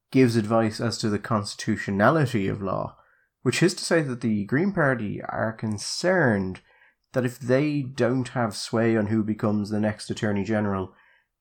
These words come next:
constitutional issues with some of the things they propose may be brought up, which would seem to me dodgy.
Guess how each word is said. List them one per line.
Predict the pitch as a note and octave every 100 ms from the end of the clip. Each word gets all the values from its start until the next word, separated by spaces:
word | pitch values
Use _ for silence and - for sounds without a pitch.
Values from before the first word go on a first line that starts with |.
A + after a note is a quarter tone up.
| -
constitutional | - C#3 B2+ - A#2 C3 C3+ - A#2+
issues | G2 G2 - G#2 - - -
with | - G#2 -
some | A#2 G#2
of | G2
the | F#2+
things | A2 G2+ G2
they | G#2+
propose | - F#2+ A2+ G#2 G2+ G2
may | G#2+ G2+
be | G#2 G#2+
brought | G2+ G#2 F#2+ -
up, | A2+ - _ - _ _
which | D3 D3+ D#3+
would | D#3 -
seem | - - C4+ A3
to | D3
me | C#3 A#2+ A2 G2 _ _ _ _ _ _ _ _ -
dodgy. | F3+ F3 - F#2 -